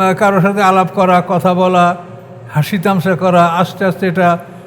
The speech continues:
মানে আস্তে আস্তে ডেভেলপ করা, শেষ পর্যন্ত এটা খারাপ পর্যায়ে পৌঁছে। এই জন্য আল্লাহ বলছেন, "ওয়ালা তাকরাবু জেনা", যে জেনার ধারে কাছেও যেও না।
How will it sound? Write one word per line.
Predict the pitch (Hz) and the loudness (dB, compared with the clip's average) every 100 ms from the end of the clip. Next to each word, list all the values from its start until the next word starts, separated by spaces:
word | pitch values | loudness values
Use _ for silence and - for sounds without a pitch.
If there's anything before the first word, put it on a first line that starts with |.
| - 180 | -10 -4
মানে | 180 180 | 0 2
আস্তে | 175 - 202 | 2 0 -2
আস্তে | 180 190 | -2 0
ডেভেলপ | 170 175 190 190 | 0 4 2 2
করা, | - 175 | 2 0
শেষ | 175 214 | 2 -2
পর্যন্ত | - 226 233 | -2 -2 -2
এটা | 196 220 | -2 -4
খারাপ | - 180 175 | -4 -2 0
পর্যায়ে | 190 165 - 294 - - | 0 0 0 -2 -6 -10
পৌঁছে। | 170 147 - 127 120 - - - - - - - | -4 -2 -4 -8 -10 -14 -20 -20 -20 -20 -20 -6
এই | 196 | -2
জন্য | 196 226 233 | 0 2 2
আল্লাহ | 226 226 | 2 0
বলছেন, | 226 247 240 | -2 -2 -2
"ওয়ালা | 196 208 | 0 0
তাকরাবু | 214 214 196 196 185 170 | 0 0 0 2 2 2
জেনা", | 147 156 139 117 117 - - - | 2 2 2 -2 -6 -16 -14 0
যে | 175 | 2
জেনার | 160 190 208 208 | 4 2 4 2
ধারে | 147 151 180 | 4 4 4
কাছেও | 180 180 208 | 2 2 2
যেও | 151 143 | 2 2
না। | 123 | 0